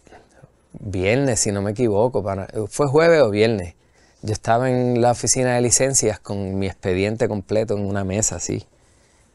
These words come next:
con tres agentes de Hacienda, ahí todos como que, todos estábamos mirándonos como que de buen humor, como que por fin ya tenemos todo, ya tú estás. Ellos como que aquí ya está, me dijeron, ya está al otro lado,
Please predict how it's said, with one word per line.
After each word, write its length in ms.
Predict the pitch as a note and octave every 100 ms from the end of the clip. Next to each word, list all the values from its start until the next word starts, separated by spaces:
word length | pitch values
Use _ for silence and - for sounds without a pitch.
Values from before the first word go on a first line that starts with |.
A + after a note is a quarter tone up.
| _ _
con 240 | - G#2 F2+
tres 220 | G#2 G2
agentes 480 | - G2 G#2 A#2 A#2+
de 80 | G#2+
Hacienda, 560 | - A#2 B2+ A2+ G2+ - _ _ _ _ _ _
ahí 340 | - G2+ F#2+ A2+
todos 300 | A2+ B2 B2+
como 280 | B2 G#2+ F#2
que, 460 | G2 G2 F#2+ E2+ _ - - - _ _ _ _ _ -
todos 220 | A2 B2+
estábamos 360 | C3 E3 D#3+ D#3
mirándonos 440 | D#3+ D#3+ E3+ D#3
como 200 | C#3 B2
que 120 | A2
de 100 | A2
buen 180 | G2+ A2+
humor, 300 | C#3+ C3+ C#3+
como 260 | C#3+ A#2+ G2+
que 100 | G2+
por 200 | G#2 F#2+
fin 360 | - D3 D#3
ya 120 | A#2
tenemos 360 | A2 C3 C#3 C3+
todo, 400 | - C#3 D3+ C#3+
ya 140 | B2+ -
tú 80 |
estás. 720 | B2+ - B2+ C#3 C#3+ C#3+ C3+ A#2+ _ _ _ _ _ _ -
Ellos 240 | G#2 G2
como 240 | - G#2
que 580 | F#2 G2+ F#2+ F#2+ F2 - F2+
aquí 360 | F#2+ G2 A2 C#3
ya 100 | B2+
está, 320 | - C#3 F3+ A2+
me 140 | A2 A2
dijeron, 280 | G2+ C3+ C3+
ya 80 | G#2
está 180 | A#2+
al 80 | C3+
otro 180 | C#3 D3
lado, 260 | C3 D#3